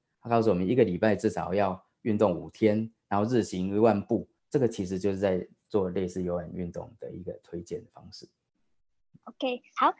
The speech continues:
Speaker 2: 那也有网友问说，就是像清肺养生茶会不会有帮助呢？
Speaker 1: 好，那这些健康的食物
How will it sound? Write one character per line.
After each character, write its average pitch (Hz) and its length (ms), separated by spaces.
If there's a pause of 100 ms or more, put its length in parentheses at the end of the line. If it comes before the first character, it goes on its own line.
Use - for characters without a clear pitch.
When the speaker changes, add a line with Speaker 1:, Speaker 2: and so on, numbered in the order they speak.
(160)
Speaker 2:
那 403 180
也 339 120
有 262 120
网 240 160
友 220 120
问 254 240
说， 240 440
就 254 160
是 - 200 (680)
像 220 420 (280)
清 339 280
肺 254 340
养 208 200
生 320 320
茶 202 420
会 269 120
不 269 120
会 247 120
有 202 160
帮 202 220
助 226 180
呢？ - 220 (800)
Speaker 1:
好， - 220 (160)
那 165 120
这 175 180
些 165 200
健 160 340
康 131 240
的 107 200
食 104 200
物 110 360